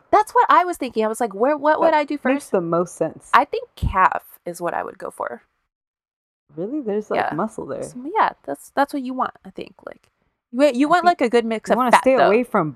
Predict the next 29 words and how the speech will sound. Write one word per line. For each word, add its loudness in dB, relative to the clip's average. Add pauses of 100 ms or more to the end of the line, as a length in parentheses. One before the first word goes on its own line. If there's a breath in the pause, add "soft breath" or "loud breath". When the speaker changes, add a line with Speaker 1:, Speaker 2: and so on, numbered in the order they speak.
Speaker 2:
bone, 0
right? -4
Like, -6
you -6
wanna -2
stay -2
as -6
Speaker 1:
They, 6
Speaker 2:
far 8
away 2
from 0
a 0
piece -4
of 0
bone 0
as -4
Speaker 1:
well, 4
Speaker 2:
possible. 2
Speaker 1:
they -2
end -4
up, -2
like, -4
towards -8
the -8
end, -2
they -4
have -2
to, -8
like, -6